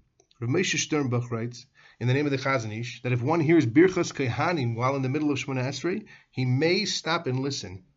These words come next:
But if he feels that this will hinder his concentration, he should not pause and should continue davening. Now, all of this is said while you, while you are still in the Ikr part of Shemona Esrei, specifically up until you finish the bracha of Sim Shalom.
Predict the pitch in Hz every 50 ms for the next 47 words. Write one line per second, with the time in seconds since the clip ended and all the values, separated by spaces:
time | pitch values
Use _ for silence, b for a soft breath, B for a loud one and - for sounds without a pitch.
0 | _ _ _ - 160 196 202 180 185 - - 123 120 127 120 123 - - 208 208
1 | 196 175 156 127 117 120 160 175 175 - 139 135 123 123 - 175 190 185 185 170
2 | 151 151 - - 156 160 160 160 151 139 - 170 170 185 - 226 240 240 - B
3 | B B B B B 120 120 123 - 117 107 120 123 131 123 - - - 123 127
4 | 143 160 160 - 110 110 - 113 101 - 107 - 127 123 117 110 104 104 101 95
5 | 98 95 90 101 101 _ _ _ B B B B B B B B B B B B
6 | 135 135 135 127 127 - 160 170 202 208 180 185 185 - 147 123 - - 156 143
7 | 127 131 135 135 131 135 135 131 127 135 131 131 131 127 127 127 131 135 131 123
8 | 120 120 - - 170 170 165 156 135 131 131 180 190 190 - 165 156 - 160 147
9 | 135 123 - - 131 127 120 131 139 123 - 101 101 98 - - - - 123 -
10 | - 185 180 160 - 139 139 143 139 - 170 170 - 151 151 - 160 147 139 127
11 | 123 - 147 147 - - 131 117 110 127 143 151 - - 143 120 117 120 - -
12 | - 139 131 120 - - 120 110 107 98 98 -